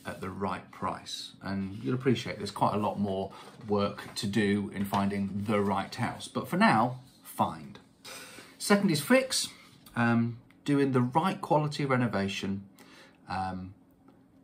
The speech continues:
for the right price in a realistic time frame. Time, cost and quality, they're the three things you want to be checking. So the, the first point, find, second point, fix.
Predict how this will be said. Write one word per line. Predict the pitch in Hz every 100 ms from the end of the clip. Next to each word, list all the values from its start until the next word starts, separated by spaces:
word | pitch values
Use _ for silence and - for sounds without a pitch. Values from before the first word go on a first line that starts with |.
| _ -
for | -
the | 104
right | 120 165
price | - 113 107 110 - - - - -
in | 151
a | 135 123 -
realistic | 123 107 95 - - -
time | 85 85
frame. | - 82 80 - - _ _ -
Time, | - 135 131
cost | 127 110 104 -
and | 98
quality, | 92 87 - 80
they're | 90
the | 90
three | 85 87 87
things | 85 80
you | 78
want | 80
to | -
be |
checking. | - - - -
So | - 85 - - -
the, | 117
the | 139
first | - 196 -
point, | 139 127 127 - _ _ -
find, | 143 139 131 - -
second | - 151 127
point, | 127 113 - _
fix. | - - - - -